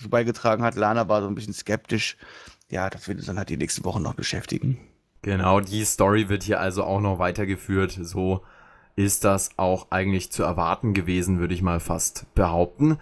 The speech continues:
Speaker 1: Warum musste eigentlich, ähm, Andrade Almas jetzt hier unbedingt jetzt, äh, tappen? Hätte man nicht einfach Zelina Vega pingen können oder so?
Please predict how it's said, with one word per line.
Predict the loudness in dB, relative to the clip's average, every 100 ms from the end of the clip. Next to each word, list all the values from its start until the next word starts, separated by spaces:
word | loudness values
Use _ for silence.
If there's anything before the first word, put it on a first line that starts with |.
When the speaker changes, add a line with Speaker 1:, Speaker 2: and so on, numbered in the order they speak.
| 0
Speaker 1:
Warum | 6 8 8
musste | 6 4 -2
eigentlich, | -2 -4 -4 -6 -6 -14 -14
ähm, | -12 -10 -4 -2 0 0 0 0 -2 -4 -2 -4 -4 -4
Andrade | -4 -4 0 2
Almas | 2 0 0 -2
jetzt | -8 -4
hier | -2
unbedingt | 0 0 0 0 0
jetzt, | -4 -6 -2
äh, | 0 2 0 -2
tappen? | 0 0 0 -6 -8 _ _ _ _ _ -8
Hätte | -2
man | 0
nicht | 0
einfach | 0 -2 -4 -6 -12
Zelina | -4 -2 0
Vega | 4 2
pingen | 2 -4 -4
können | -2 -2 0
oder | -2
so? | -2 -4 -6